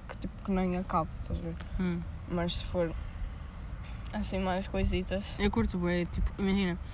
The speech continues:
Speaker 2: séries pequenas é bué seca, porque é, tipo, só aquilo. Eu curto bué, tipo, começar uma série bué grande. E depois, tipo, estás sempre entusiasmado. E, tipo, estás sempre entusiasmado a série toda. Tipo, depende das séries também.
Speaker 1: É.
Speaker 2: Mas, tipo, a série toda para ver aquilo tudo, altamente, por acaso.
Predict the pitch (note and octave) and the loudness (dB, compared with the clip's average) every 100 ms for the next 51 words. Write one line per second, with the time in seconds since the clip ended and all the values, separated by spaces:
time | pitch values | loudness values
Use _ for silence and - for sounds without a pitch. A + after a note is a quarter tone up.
0 | - - - C#4+ D4 - - F#3+ F#3+ F#3+ | -6 -2 2 4 4 2 2 4 4 4
1 | G3 F#3+ G3 F#3+ - E3+ D#3+ - E3+ - | 2 4 4 4 2 0 0 0 -2 -2
2 | F#3+ F#3 F3 - G#3+ G3+ F#3+ - E3 E3+ | -2 0 -2 0 4 4 4 2 0 0
3 | - - F#3+ A3 - F#3+ F#3 F#3 - F#3+ | -6 -2 0 2 2 2 2 2 2 2
4 | F#3+ F#3 F3 - F3 F3 E3+ E3 E3 E3 | 4 4 4 2 2 2 2 0 0 0
5 | D#3+ E3 - - - - - - F#3+ G#3 | 0 -2 -4 -8 -10 -8 -8 -4 0 2
6 | G3 - G3 - G3+ F#3+ - G#3 F#3+ F#3+ | 2 2 0 0 0 2 4 4 4 2
7 | F#3+ F#3 G3+ G3+ F3 F3+ - - - G3 | 2 2 4 6 4 2 -4 -6 -2 4
8 | G3+ F#3+ G#3+ G#3+ G3+ A#3 A#3+ A3 A3 G#3+ | 4 4 4 4 4 4 4 4 6 6
9 | A3 G#3 G3+ - G#3 G#3 - G#3 F#3+ - | 6 6 6 2 2 0 0 2 2 2
10 | - G3+ - B3 A3+ G3+ F#3 E3 - G3 | -4 -4 2 4 4 2 0 0 0 0
11 | F3 G#3+ G3+ F#3+ - - G#3+ G#3 G#3+ G3+ | 0 -2 -4 -4 -4 2 2 4 2 4
12 | - A3+ A3+ - A#3+ G#3+ G#3 G#3 G#3 G3+ | 6 6 4 2 4 6 6 4 4 6
13 | G3 G3+ F#3+ F#3 F3 A3 B3 B3+ G#3 F3+ | 6 4 2 2 0 0 0 0 2 2
14 | G3 F#3+ F3 E3 | 0 0 0 -2